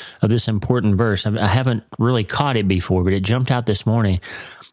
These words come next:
"Those who are spiritual can evaluate all things." So if you've got the mind of Christ, okay, you can look objectively at everything that's happening in the world.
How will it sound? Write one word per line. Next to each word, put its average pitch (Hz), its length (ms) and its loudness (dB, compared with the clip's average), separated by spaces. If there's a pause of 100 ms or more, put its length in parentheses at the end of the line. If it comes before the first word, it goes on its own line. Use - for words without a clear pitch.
"Those 127 240 2
who 135 100 0
are 113 80 0
spiritual 127 500 -2
can 107 180 0
evaluate 101 480 2
all 104 140 0
things." 80 280 -2
So 92 60 -4
if 101 140 -2
you've 170 160 2
got 147 220 0
the 123 80 2
mind 113 320 2
of 107 100 -2
Christ, - 480 -2
okay, 104 360 -2 (500)
you 120 160 4
can 131 240 2
look 117 200 0
objectively 87 920 -2 (260)
at - 240 0
everything 131 480 0
that's 117 160 0
happening 110 400 0
in 101 80 2
the 95 100 2
world. 92 440 0